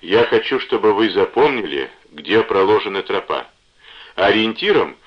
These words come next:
могут служить вон те три камня или вон то старое наклонившееся дерево. Если кто-нибудь из вас отстанет, запомните, как выглядят эти холмы.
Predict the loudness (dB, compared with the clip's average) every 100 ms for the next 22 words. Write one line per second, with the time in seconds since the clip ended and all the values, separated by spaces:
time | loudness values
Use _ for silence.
0 | -20 -6 -2 0 -2 -4 -2 -2 -4 -14
1 | -14 -6 0 0 0 -2 -2 -2 -6 -2
2 | -2 -2 -6 -12 -10 -6 -2 0 -2 -2
3 | -2 0 0 2 2 0 -2 -2 -4 -6
4 | -6 -8 -6 -6 -6 -10 -16 _ _ _
5 | -20 -20 -20 -6 -4 -2 -2 -2 -2 -2
6 | -4 -6 -6 -2 0 -2 -8 -10 -10 -10
7 | -4 -4 -4 -8 -14 -10 -2 -2 0 0
8 | 0 -2 -8 -10 -4 -4 -4 -8 -8 -4
9 | -4 -2 -6 -6 -6 -8 -8 -6 -6 -6
10 | -14